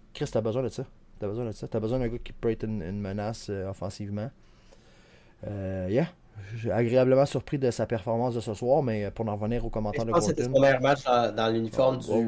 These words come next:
Speaker 1: oui,
Speaker 2: euh,
Speaker 1: oui,
Speaker 2: bleu
Speaker 1: oui,
Speaker 2: poudre
Speaker 1: oui.
Speaker 2: blanc et rouge. <laughs>
Speaker 1: Ah, peut-être, peut-être,
Speaker 2: C'est
Speaker 1: c'est
Speaker 2: passé
Speaker 1: ça.
Speaker 2: les jerseys ?
Speaker 1: Euh, j'en ai un qui est en route. <laughs>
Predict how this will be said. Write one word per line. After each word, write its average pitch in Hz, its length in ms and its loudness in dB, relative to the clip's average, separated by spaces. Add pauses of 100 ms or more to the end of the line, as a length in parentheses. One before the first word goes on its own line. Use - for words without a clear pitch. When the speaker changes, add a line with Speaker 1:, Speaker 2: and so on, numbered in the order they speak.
(140)
Speaker 1:
oui, - 0 -
Speaker 2:
euh, 110 280 4
Speaker 1:
oui, 92 100 -6
Speaker 2:
bleu 120 160 0
Speaker 1:
oui, 104 80 -10
Speaker 2:
poudre 139 340 4
Speaker 1:
oui. 110 80 6
Speaker 2:
blanc 123 160 6
et 123 140 6
rouge. 131 360 0 (160)
<laughs> - 160 -8
Speaker 1:
Ah, 160 680 4
peut-être, 156 360 4
peut-être, 147 280 0
Speaker 2:
C'est - 20 6
Speaker 1:
c'est - 60 2
Speaker 2:
passé 151 200 6
Speaker 1:
ça. - 40 6
Speaker 2:
les 175 160 10
jerseys ? 160 460 6 (1120)
Speaker 1:
Euh, 101 540 0
j'en 120 160 0
ai 131 60 2
un 156 100 2
qui 151 100 -4
est - 80 -2
en 120 100 2
route. 120 280 -6 (360)
<laughs> - 0 -